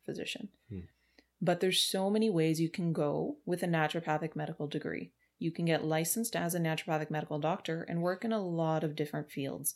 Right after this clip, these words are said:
Speaker 2: Mm-hmm.
Speaker 1: You can go on to work with, uh, nutraceutical companies, so companies that are forming, uh, nutritional supplements, herbs, and botanicals, and be
Speaker 2: Mm-hmm.
Speaker 1: on the forefront of research to creating new natural supplements for,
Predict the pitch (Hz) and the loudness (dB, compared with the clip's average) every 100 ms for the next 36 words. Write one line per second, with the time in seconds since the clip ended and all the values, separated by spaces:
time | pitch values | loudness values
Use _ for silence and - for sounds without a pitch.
0 | 131 110 101 - 170 170 185 180 180 175 | -4 -4 -6 -4 -2 0 0 2 2 2
1 | 180 185 165 160 160 156 151 - - - | 0 0 2 2 2 2 0 -8 -6 0
2 | 156 156 156 165 170 165 165 170 185 185 | 2 2 2 0 -2 0 0 0 -4 -4
3 | 190 220 302 - - _ - 160 160 160 | -2 -2 -2 -4 -12 _ -2 -2 -2 -2
4 | 160 156 156 151 - 156 156 151 151 151 | 0 0 0 0 -2 -2 0 0 0 -4
5 | - _ - - - - - - _ _ | -6 _ -8 -6 -6 -8 -14 -20 _ _
6 | _ _ _ _ 175 170 165 156 156 170 | _ _ _ _ -2 -2 -2 0 0 0
7 | 175 165 160 - 156 156 151 151 147 147 | 0 -2 -2 -2 0 0 0 0 -2 -4
8 | 147 147 151 160 185 - 165 156 113 160 | -4 -4 -2 -2 -4 -4 -2 0 2 2
9 | 170 180 - 220 240 196 175 165 165 190 | 0 -4 -4 -2 -2 -4 -4 -4 -2 0
10 | 196 151 147 - - - - _ - - | 0 0 -2 -4 -10 -20 -20 _ -4 -2
11 | 175 - 175 180 180 170 170 160 151 151 | -2 0 0 2 2 2 2 0 -2 -4
12 | 151 151 151 151 147 - - _ _ _ | -2 -4 -2 -4 -4 -6 -12 _ _ _
13 | _ _ _ - _ _ _ _ _ _ | _ _ _ -20 _ _ _ _ _ _
14 | _ _ _ _ _ - 170 165 165 160 | _ _ _ _ _ -2 0 2 2 0